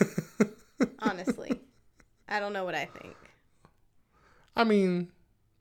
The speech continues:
Speaker 1: I don't think that there was, it was preached in, in a angry way. I think it was a, an actual kind offer. Like, "Look, if you, if you think that, that God's leading y'all to be married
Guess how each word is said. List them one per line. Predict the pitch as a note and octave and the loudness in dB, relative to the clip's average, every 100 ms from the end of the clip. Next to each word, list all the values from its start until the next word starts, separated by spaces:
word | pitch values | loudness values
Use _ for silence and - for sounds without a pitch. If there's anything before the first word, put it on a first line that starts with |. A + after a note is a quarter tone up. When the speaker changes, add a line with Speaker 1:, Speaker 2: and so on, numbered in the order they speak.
| _ _ - _ _ | _ _ -20 _ _
Speaker 1:
I | G#3 | 8
don't | G3+ - | 10 10
think | C#3 G#2+ | 4 2
that | A2 - | -6 2
there | A#2 | 2
was, | G#2 G2 - - - _ | 4 0 -4 -10 -12 _
it | C3 | -4
was | G#2+ G2 | -2 -2
preached | - A#2+ G2+ - - | -2 -2 -2 -6 -8
in, | A2 G2+ G2 F#2 | -4 -2 -2 -6
in | A#2 G2+ | -8 -6
a | F#2+ F#2 F#2 - _ _ - | -4 -6 -8 -14 _ _ -2
angry | A#2+ D3 G#2+ F#2+ | 2 4 2 -2
way. | G2+ G2 G#2 C3 _ _ _ _ _ - | -4 -6 -8 -12 _ _ _ _ _ -6
I | |
think | B2 C3 | -2 0
it | B2 | 0
was | A2 G#2+ | 0 0
a, | A2+ G#2 G2+ F#2+ - _ _ _ _ _ _ _ _ _ _ _ _ _ _ _ _ _ _ _ _ _ _ _ _ _ - | 0 2 0 -4 -10 _ _ _ _ _ _ _ _ _ _ _ _ _ _ _ _ _ _ _ _ _ _ _ _ _ -4
an | A#2+ | -2
actual | A2+ - C3 A2+ G#2+ G#2+ - - | -2 -4 -2 0 -2 -6 -12 -6
kind | C#3 B2 A#2+ | -2 0 0
offer. | C3+ C3+ - - _ | -2 -4 -8 -16 _
Like, | B2 G#2 - - | -14 -14 -16 -12
"Look, | D3 B2+ | -8 -6
if | A#2+ C#3 | -6 -4
you, | C3+ C3+ - _ _ _ - _ _ | -6 -6 -18 _ _ _ -20 _ _
if | - | 0
you | E3 | 2
think | - D3 B2 - | 4 2 2 0
that, | A2+ G#2+ - | 0 0 -2
that | B2 A2 | -8 -2
God's | A2+ G#2 - | 0 0 -2
leading | G#2+ G#2+ | -6 -4
y'all | G#2 G2+ | -4 -4
to | |
be | G2+ | -6
married | G2+ A2 G#2 F#2+ G2 G2 | -4 -4 -2 -4 -6 -10